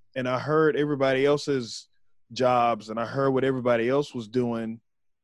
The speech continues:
And I was like, "I'm not, I'm not in the Army <laughs> where I am. Like, what I'm doing is not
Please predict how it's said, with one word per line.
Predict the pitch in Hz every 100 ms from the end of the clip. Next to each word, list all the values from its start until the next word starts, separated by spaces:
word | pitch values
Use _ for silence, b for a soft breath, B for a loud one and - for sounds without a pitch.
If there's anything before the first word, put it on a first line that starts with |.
| _ _ _ _ _ _ _ _
And | 135 139
I | 151
was | 139 123
like, | 127 117 - _ _ _
"I'm | 185 311
not, | 330 254 190 - - 151 - -
I'm | 247 415 240
not | 170 190 147
in | 165
the | 147
Army | 139 196 - - 190 233 - -
<laughs> | 427 - 226 240
where | 202 139 165
I | 165 160
am. | 127 113 b b b
Like, | 143 135
what | 127 156 254
I'm | 277 262
doing | 220 190 180
is | 151 135 -
not | 170